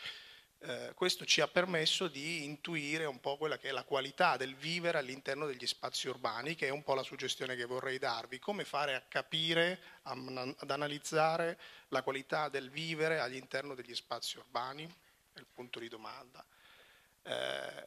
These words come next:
un'altra suggestione sempre relativa a questo tema è un altro esperimento che abbiamo fatto, e cioè... Eh,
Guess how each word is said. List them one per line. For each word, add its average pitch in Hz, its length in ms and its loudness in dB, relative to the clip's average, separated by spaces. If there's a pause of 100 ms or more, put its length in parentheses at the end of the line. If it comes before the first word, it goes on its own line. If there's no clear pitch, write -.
un'altra 180 360 4
suggestione 151 540 4
sempre 175 280 2
relativa 143 380 2
a - 20 2
questo 151 340 -2
tema 160 300 2
è 123 60 0
un 135 120 0
altro 135 420 0
esperimento 143 580 0
che 123 60 0
abbiamo 123 280 0
fatto, 123 680 -4 (1120)
e 143 100 0
cioè... 139 420 6 (160)
Eh, 123 360 -4